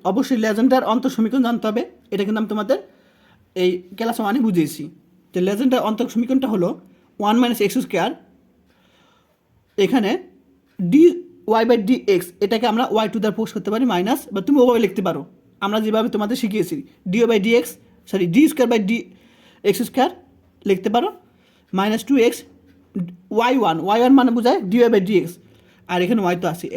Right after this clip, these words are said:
n into n plus one। যার সূত্রটা আমরা লিখে দিলাম লেজেন্ডার অন্তর সমীকরণের। এখন ধরলাম এ,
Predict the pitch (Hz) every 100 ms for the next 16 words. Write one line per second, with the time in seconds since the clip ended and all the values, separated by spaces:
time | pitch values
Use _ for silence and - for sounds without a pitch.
0 | 190 208 196 185 202 - 151 165 _ _
1 | - 180 214 - 220 233 254 - - 185
2 | 180 165 139 127 _ _ _ _ _ _
3 | _ _ _ _ - 196 185 185 208 220
4 | 196 170 143 139 _ _ _ _ _ _
5 | _ _ _ 220 302 294 220 311 247 269
6 | -